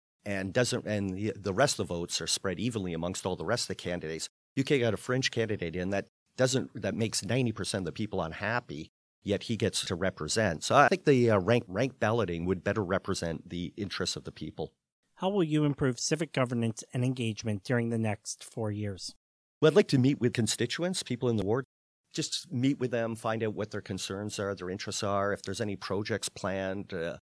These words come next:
Speaker 1: talk to people beforehand, answer their phone calls, get back to them in a timely manner. Possibly have some town hall meetings in the ward to, uh, meet with people, find out what their concerns are.
Speaker 2: How will the City of Hamilton's strategic plan guide your decision-making in hiring a new city manager,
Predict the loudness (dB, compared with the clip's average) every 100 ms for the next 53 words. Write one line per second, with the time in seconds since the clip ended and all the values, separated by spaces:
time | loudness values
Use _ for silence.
0 | _ -6 0 0 0 -4 -4 -6 -8 -4
1 | -2 -2 -4 -4 -4 -4 -8 -12 _ _
2 | _ -10 -8 -6 -4 -4 -2 -4 -2 -4
3 | -4 -6 -6 -4 -4 -6 -8 -8 -8 -6
4 | -6 -6 -6 -6 -4 -6 -10 _ _ _
5 | -4 0 0 2 0 0 -4 -4 -4 -4
6 | -4 -4 -4 -6 -6 -6 -6 -6 -6 -6
7 | -8 -8 _ -10 -8 -4 -4 -4 -6 -10
8 | -6 -6 -6 -8 -10 -12 -10 -10 -8 -6
9 | -6 -8 -10 -12 -10 -12 -10 -12 -14 -16
10 | _ _ _ _ 0 4 4 2 0 0
11 | 0 2 2 0 -2 -4 -4 -6 -4 -4
12 | -2 -4 0 0 0 0 -2 -2 -6 -6
13 | -4 -2 -2 0 0 0 -2 -6 -4 -6
14 | -2 0 2 2 2 0 -2 -4 -4 -2
15 | 0 0 -2 -4 -10